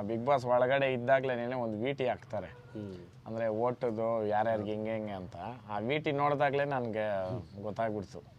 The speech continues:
Speaker 1: ಹೊರಗಡೆ ಹೆಂಗೈತೆ ಅಂತ. ನಾನು ಹೆಂಗೆ ಅದನ್ನ ಸಮಾಳಿಸೋದು ಅಂತ ಆಯಿತು. ಬಿಟ್ಟರೆ ಈ ಪ್ರೀತಿಗೆ ನಾನು ಯಾವತ್ತೂ ಚಿರಋಣಿ, ಆಭಾರಿ.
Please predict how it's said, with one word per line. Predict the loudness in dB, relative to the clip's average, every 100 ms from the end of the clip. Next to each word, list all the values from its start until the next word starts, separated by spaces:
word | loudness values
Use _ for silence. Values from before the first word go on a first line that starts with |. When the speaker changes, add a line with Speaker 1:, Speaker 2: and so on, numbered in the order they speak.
| -12
Speaker 1:
ಹೊರಗಡೆ | -6 -4 -2 -2 0 0 -2 -2 -4 -4
ಹೆಂಗೈತೆ | -4 -4 -4 -6 -8
ಅಂತ. | -8 -10
ನಾನು | -10 -8
ಹೆಂಗೆ | -6 -2 -2
ಅದನ್ನ | -2 -4 -4 -6
ಸಮಾಳಿಸೋದು | -8 -6 -4 -6 -6 -8 -6
ಅಂತ | -6 -6 -8 -10 -14 -20 -20 -20 -20 -20 -18 -8
ಆಯಿತು. | -6 -6 -6 -8
ಬಿಟ್ಟರೆ | -8 -8 -10 -10 -8
ಈ | -6
ಪ್ರೀತಿಗೆ | -6 -2 -2 0 -2 -2
ನಾನು | -2 -2
ಯಾವತ್ತೂ | -2 -2 -2 -6
ಚಿರಋಣಿ, | -2 -2 0 0 -2
ಆಭಾರಿ. | -2 0 0 0 -2